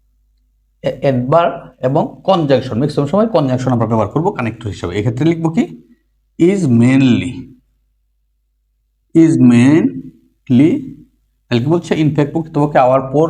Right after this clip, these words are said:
socio-economic condition, আমাদের দরিদ্র বা দুর্বল অর্থনৈতিক ব্য-, অবস্থা is mainly responsible, মূলত হয় দায়ী for people's, লোকেদের, লোকেদের কি? লোকেদের inaccessibility,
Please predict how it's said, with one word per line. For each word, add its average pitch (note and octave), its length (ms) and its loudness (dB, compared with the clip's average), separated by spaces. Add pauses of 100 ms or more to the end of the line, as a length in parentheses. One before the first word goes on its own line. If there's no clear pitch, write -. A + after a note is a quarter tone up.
(180)
socio-economic D3 580 0
condition, A#2+ 360 -2
আমাদের A#2 560 -4 (440)
দরিদ্র D#3+ 380 2
বা C3 100 0
দুর্বল D3 280 0
অর্থনৈতিক B2+ 380 0
ব্য-, A2+ 320 0
অবস্থা A2 360 -2 (300)
is E3+ 160 0 (160)
mainly D3+ 340 2
responsible, A#2 420 -2
মূলত B2 280 -2
হয় A2 180 0
দায়ী G2+ 300 -2 (600)
for D3+ 100 0 (120)
people's, B2 520 0
লোকেদের, B2+ 460 0 (240)
লোকেদের B2 380 -2
কি? A#2+ 80 -4
লোকেদের F3+ 340 0 (680)
inaccessibility, D3 1300 0